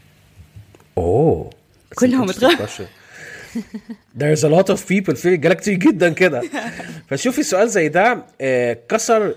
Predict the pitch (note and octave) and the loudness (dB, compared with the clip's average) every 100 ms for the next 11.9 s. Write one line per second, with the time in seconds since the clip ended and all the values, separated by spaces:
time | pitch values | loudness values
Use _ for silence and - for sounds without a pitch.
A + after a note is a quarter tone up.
0 | - B2+ - F3 G3 G#3+ D3 B2 D3 F#3+ | -6 -2 0 2 2 0 0 -2 0 0
1 | G#3 F#3+ - C#3+ C3+ C3 F#3+ F3+ D3 E3 | 0 -4 -4 -2 0 0 2 2 0 0
2 | D3+ - E3 C3 G#2 F#3 D4 - _ _ | -2 0 -2 0 2 2 2 -10 _ _
3 | - B2 A2+ G#2+ - _ _ _ _ _ | -2 0 0 -4 -6 _ _ _ _ _
4 | _ _ _ _ C3 B2+ B2 E3 D#3+ D#3+ | _ _ _ _ -2 2 2 2 4 2
5 | D#3+ C3 - D#3+ B2 - _ A#2 D3+ E3+ | 0 -4 -2 -2 -2 -8 _ -2 0 2
6 | G#3 - - - _ - _ B2+ B2 A#2 | 0 0 -4 -10 _ -20 _ -2 -2 0
7 | D3 D#3 E3+ G3 A#3+ - - _ A#2+ A#2 | 0 2 2 0 -4 -12 -20 _ 0 2
8 | D3 C#3+ C3+ C3+ B2+ B2+ - D#3+ G#3 G#3 | 0 -2 -4 -2 -2 -4 -6 -4 -2 -2
9 | - C3 A#2 - C3 A#2 A3+ B3+ - G#3 | -2 -4 -4 -4 -4 2 2 2 -2 -4
10 | - - C#3 C3+ F#3 E3 A#2+ A#2 - - | -4 0 2 2 2 2 0 -4 -14 -8
11 | A#2 A2 - A#2+ A2 G2+ - A2 | -2 -2 -2 -4 -6 -6 -6 -6